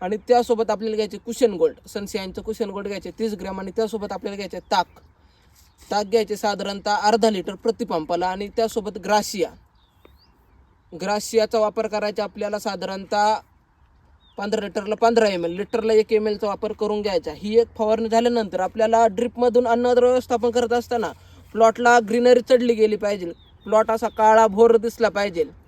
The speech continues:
तर त्यासाठी आपल्याला काम करत असताना त्याच्यासाठी आपल्याला मॅग्नेशियम सल्फेट एकरी, एकरी प्रमाण सांगतो. आता हा पंधरा गुंठ्याचा,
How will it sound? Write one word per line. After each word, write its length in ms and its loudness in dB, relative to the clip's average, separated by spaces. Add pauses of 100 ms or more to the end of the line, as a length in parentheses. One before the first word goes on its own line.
(420)
तर 140 0
त्यासाठी 420 0
आपल्याला 720 2
काम 300 -4
करत 280 -2
असताना 380 -2
त्याच्यासाठी 800 0
आपल्याला 300 0
मॅग्नेशियम 480 0
सल्फेट 360 -2
एकरी, 360 -4 (100)
एकरी 260 -4
प्रमाण 280 0
सांगतो. 480 -4 (520)
आता 200 -8
हा 160 -4
पंधरा 320 -2
गुंठ्याचा, 520 -4